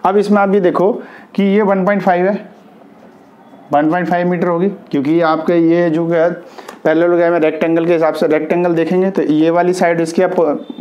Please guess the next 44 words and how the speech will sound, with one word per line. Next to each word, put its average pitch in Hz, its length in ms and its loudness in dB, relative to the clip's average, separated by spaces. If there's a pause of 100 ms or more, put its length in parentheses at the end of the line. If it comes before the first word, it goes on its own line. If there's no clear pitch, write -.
(120)
equal 170 280 -2
होगी, 180 180 0
ये 170 160 2
वाली 165 260 2
इसके 147 200 -2
equal 147 220 -2
होगी, 135 140 0
तो 151 80 0
ये 147 220 2
थर्टी, 175 380 0 (540)
तो 151 60 0
ये 156 160 2
भी 185 100 0
थर्टी 180 280 -2
हो 190 80 2
जाएगा, 196 420 0 (760)
ठीक 160 180 -2
है। 170 100 2 (280)
और 147 80 0
ये 156 80 2
वन 170 220 0
पॉइंट 180 160 -2
फ़ाइव, 180 240 -2
तो 185 100 0
ये 147 160 2
भी 151 80 2
वन 143 180 2
पॉइंट 180 200 -2
फ़ाइव 175 340 0 (260)
मीटर 139 220 0
हो 165 160 0
जाएगा। 117 360 0 (380)
अब 202 120 2
हमें 208 180 0
चाहिए 190 340 2
क्या, 214 180 -2 (180)
मान 170 260 0
लो 185 60 0
ये 185 140 2
point 180 440 -2
ई 180 40 0
है, 175 260 -2 (260)
तो 170 80 -2
ये 196 180 0